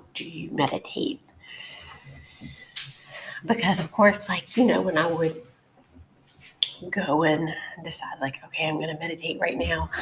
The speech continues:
I would start thinking, like, of everything. It was like my brain would just be like a little ping pong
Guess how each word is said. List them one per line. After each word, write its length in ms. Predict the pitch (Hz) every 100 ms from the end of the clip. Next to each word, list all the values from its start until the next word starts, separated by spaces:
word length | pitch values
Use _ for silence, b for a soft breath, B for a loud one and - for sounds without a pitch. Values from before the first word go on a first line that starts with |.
| B B B -
I 260 | 175 170
would 520 | 165 170 165 175 170 - B B B B
start 340 | - - 180 -
thinking, 560 | 180 175 - 151 151 156
like, 220 | 156 - -
of 120 | - -
everything. 400 | 190 170 170 156
It 60 | 156
was 160 | 151
like 120 | 160
my 180 | 135 143 -
brain 340 | - 165 175 170
would 120 | 147
just 220 | 147 -
be 120 | 185
like 200 | 151 139
a 20 |
little 220 | 151 185 - _
ping 440 | - - 208 202 190 -
pong 640 | - - - - - -